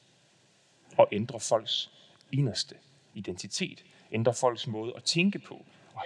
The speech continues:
handle på. Til gengæld, så er virkningerne langt større, hvis vi ændrer folks måde at tænke på,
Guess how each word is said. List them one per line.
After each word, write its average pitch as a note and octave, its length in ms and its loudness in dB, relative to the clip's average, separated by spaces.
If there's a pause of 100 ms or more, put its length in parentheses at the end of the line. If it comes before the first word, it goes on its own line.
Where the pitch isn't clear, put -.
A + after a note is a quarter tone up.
handle D3+ 260 6
på. - 260 -18 (1700)
Til C3+ 140 2
gengæld, F3+ 380 8 (200)
så - 180 0
er E3+ 60 8
virkningerne C3+ 580 2
langt D#3 280 -2
større, D3+ 540 6 (420)
hvis - 200 0
vi - 100 -8
ændrer C#3+ 320 2
folks - 420 -4
måde A#2+ 340 -2
at - 60 -20
tænke G3 360 2
på, - 240 -14